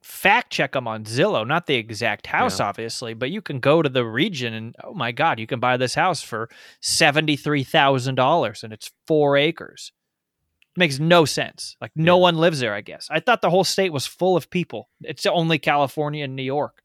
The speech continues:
Speaker 2: Mm-hmm. Yeah.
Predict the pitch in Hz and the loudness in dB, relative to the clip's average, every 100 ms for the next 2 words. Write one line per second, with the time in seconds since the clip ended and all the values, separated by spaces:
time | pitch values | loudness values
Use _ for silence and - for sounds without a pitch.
0 | _ 107 107 120 113 _ _ _ _ _ | _ -16 -16 -20 -20 _ _ _ _ _
1 | _ _ _ _ _ _ - _ _ _ | _ _ _ _ _ _ -20 _ _ _
2 | _ _ - 98 | _ _ -8 -8